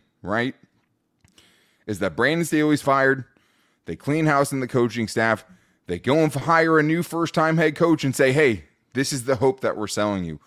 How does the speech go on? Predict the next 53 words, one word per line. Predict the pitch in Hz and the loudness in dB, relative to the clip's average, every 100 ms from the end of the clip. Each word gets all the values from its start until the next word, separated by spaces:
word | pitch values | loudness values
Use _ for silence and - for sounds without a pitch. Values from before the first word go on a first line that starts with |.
| _ - | _ -6
We're | 123 | -4
selling | 156 - 160 175 175 | -2 0 2 2 -2
you | 175 | -6
this | 156 160 | -4 -2
hope | - 139 104 _ _ - | 0 0 -2 _ _ 0
that | 127 107 87 - | 2 2 -2 -4
it | 143 | 0
was | 127 120 | 2 0
just | 113 180 - | 2 2 2
Brandon | 175 156 | 0 0
Staley. | 147 151 139 131 120 _ _ | -2 0 2 2 -2 _ _
He | - 180 | -8 0
was | 175 131 | 2 4
the | 139 | 2
wrong | 135 127 123 | 4 2 2
guy. | 113 113 110 _ _ | 2 2 0 _ _
We're | 107 | -8
gonna | 95 151 180 | -2 0 0
get | 143 143 | 0 0
it | |
right | 113 107 98 | 2 0 -2
this | 98 95 | -4 -6
time." | 101 95 101 _ _ _ _ _ _ | -4 -4 -4 _ _ _ _ _ _
And | 175 160 | -2 0
to | |
me, | 180 196 | 0 0
that's | 170 160 | 0 0
not | 156 151 | -2 -4
the | 143 127 | -4 -4
answer, | 143 131 | -4 -4
man. | 101 98 110 - _ | -4 -4 -6 -10 _
Like, | 117 123 | -2 2
a-, | 143 135 | 2 2
and | 143 | 2
it | 139 | 0
can't | 120 165 160 | 0 0 0
be | 131 | 0
the | 113 | 0
answer | 113 107 107 | -2 -2 -4
for | 98 101 101 | -6 -4 -2
this | 98 92 | -2 -4
team. | 101 87 73 | -6 -6 -4
It's | 101 | -6
so | - 151 160 | 0 2 2
deeply | 135 147 143 131 | 0 -6 -4 -4
rooted | 107 120 113 | -2 -2 -2
that | 104 | -2
it | 95 - | -4 -4
can't | 147 156 | -4 -2
stop | 156 120 107 107 | -2 -2 -2 -2
with | 85 | -4
Brandon | 95 92 90 | -2 -2 -4
Staley. | - 92 92 92 | -4 -2 0 -4